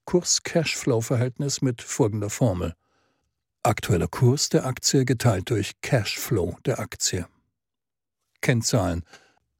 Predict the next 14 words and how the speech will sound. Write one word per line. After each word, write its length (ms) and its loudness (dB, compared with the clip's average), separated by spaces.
Anzahl 400 2
Aktien, 540 2
zwanzig 580 0
Millionen 600 2
Euro. 380 -2
Aktueller 440 2
Buchwert 540 2
pro 280 2
Aktie, 560 0
zwanzig 580 0
Euro. 360 0
Gewinnunternehmen 880 4
letztes 400 0
Jahr, 340 2